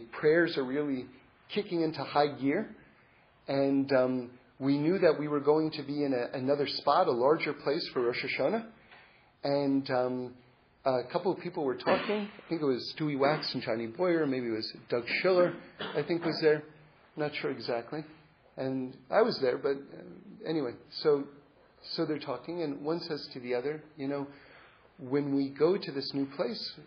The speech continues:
you know, to, for Rosh Hashanah, which was the karate academy where we are now, um, we're going to need, uh, an ark to hold the Torah." It's called an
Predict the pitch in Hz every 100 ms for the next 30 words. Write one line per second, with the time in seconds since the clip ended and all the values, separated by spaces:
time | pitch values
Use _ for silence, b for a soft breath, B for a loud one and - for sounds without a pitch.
0 | - - 135 135 151 - - 139 127 -
1 | 135 131 - - 185 170 117 127 113 -
2 | 120 - 143 147 151 117 120 120 117 113
3 | 117 120 123 139 143 b b b b b
4 | b _ - 139 131 127 - 135 131 143
5 | 160 165 156 139 135 135 - 135 120 113
6 | - - - 135 127 - 175 - - -
7 | - 143 131 117 127 - 180 - - _
8 | _ B B B B - - 151 131